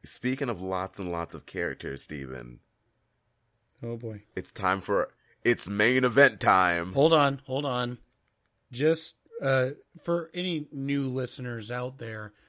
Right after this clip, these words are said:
Speaker 2: just know that this is the topic that this podcast has been building up since before even I joined.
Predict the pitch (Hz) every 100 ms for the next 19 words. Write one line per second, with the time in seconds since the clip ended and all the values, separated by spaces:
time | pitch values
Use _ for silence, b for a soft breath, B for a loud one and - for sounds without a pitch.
0 | b b 160 180 190 175 147 131 131 151
1 | 170 202 175 170 - 131 123 127 113 -
2 | 123 117 113 - - _ _ _ _ _
3 | 131 156 - - _ _ - 143 143 131
4 | - 110 107 104 - - 120 117 107 110
5 | 123 117 123 131 127 117 113 110 - -
6 | 120 107 - 104 127 127 120 117 123 113
7 | 110 107 104 104 101 107 92 92 90 92